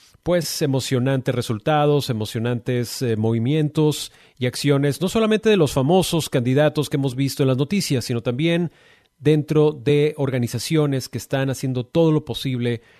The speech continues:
para reactivar el voto, estimular a la población, en específico a la comunidad latina. Yo lo invito a que se comunique con nosotros al uno ochocientos, tres cuarenta y cinco, cuarenta y seis treinta y dos, uno ochocientos, tres cuarenta y cinco, cuarenta y seis treinta y dos,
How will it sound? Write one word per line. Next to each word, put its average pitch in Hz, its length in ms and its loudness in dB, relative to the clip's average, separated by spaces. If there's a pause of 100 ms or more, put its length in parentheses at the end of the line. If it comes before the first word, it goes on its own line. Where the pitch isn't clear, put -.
(180)
para 131 320 2
reactivar 120 800 0
el 98 120 -4
voto, 123 580 -4
estimular 123 840 0
a 123 80 -12
la 104 140 -8
población, 143 600 -2
en 113 120 -6
específico 131 880 -4
a 139 100 -2
la 135 120 0
comunidad 98 480 -4 (100)
latina. 95 480 -8 (340)
Yo 151 80 4
lo 160 60 8
invito 160 260 6
a 120 60 4
que 135 60 0
se 143 100 0
comunique 147 420 2
con 143 120 2
nosotros 165 460 2
al 139 120 4
uno 147 140 6
ochocientos, 156 600 0
tres 147 220 2
cuarenta 135 300 2
y 123 60 0
cinco, 143 360 2
cuarenta 127 260 0
y 120 60 0
seis 135 300 -2
treinta 139 260 0
y 147 60 0
dos, 175 340 0 (380)
uno 170 180 6
ochocientos, 160 720 2
tres 160 240 0
cuarenta 143 280 -2
y 127 60 -2
cinco, 147 540 2 (320)
cuarenta 156 340 2
y 131 60 0
seis 143 300 -2
treinta 139 280 -2
y 135 60 0
dos, 180 340 -2